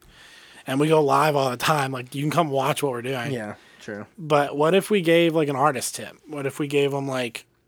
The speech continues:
Speaker 1: you
Speaker 2: Yeah.
Speaker 1: know, if you're in today's world, what you should be doing?
Speaker 2: It's only the second episode. We can change whatever we want. So, tip of the week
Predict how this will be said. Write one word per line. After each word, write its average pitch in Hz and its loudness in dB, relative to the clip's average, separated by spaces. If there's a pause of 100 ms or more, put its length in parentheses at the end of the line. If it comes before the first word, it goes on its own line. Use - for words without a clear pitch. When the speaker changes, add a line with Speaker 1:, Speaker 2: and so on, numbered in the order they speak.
(160)
Speaker 1:
you 160 -2
Speaker 2:
Yeah. 147 0
Speaker 1:
know, 127 -4 (100)
if 139 -6
you're 151 2
in 143 0
today's 139 0
world, 127 -2
what 127 -6
you 117 -10
should 120 -8
be 113 -12
doing? 135 -10
Speaker 2:
It's - -4
only 185 4
the 139 0
second 120 -4
episode. 113 -6
We 127 -8
can 123 -8 (440)
change 123 -10
whatever 120 -8
we 123 -8
want. 127 -8
So, 104 -10 (680)
tip 151 -6
of 143 0
the 139 -2
week 135 -4